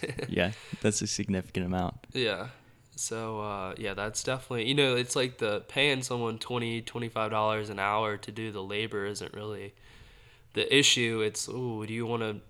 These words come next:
Speaker 1: invest, you know, that five, six thousand dollars in workers' comp? Because you better be <laughs> busy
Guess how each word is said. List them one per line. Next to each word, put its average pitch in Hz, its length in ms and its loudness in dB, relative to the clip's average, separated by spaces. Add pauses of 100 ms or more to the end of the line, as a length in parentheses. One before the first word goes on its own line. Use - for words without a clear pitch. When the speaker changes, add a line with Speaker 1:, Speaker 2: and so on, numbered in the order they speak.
Speaker 1:
invest, 120 760 0
you 120 100 -6
know, 101 280 -4
that 101 320 -6 (380)
five, 101 520 0
six - 220 -2
thousand 107 360 -2
dollars 104 540 -2
in 104 280 -8 (180)
workers' 113 420 -4
comp? 113 440 0 (680)
Because 113 320 -8
you 113 80 -6
better 120 240 2
be 151 160 4
<laughs> 151 180 2
busy 120 380 0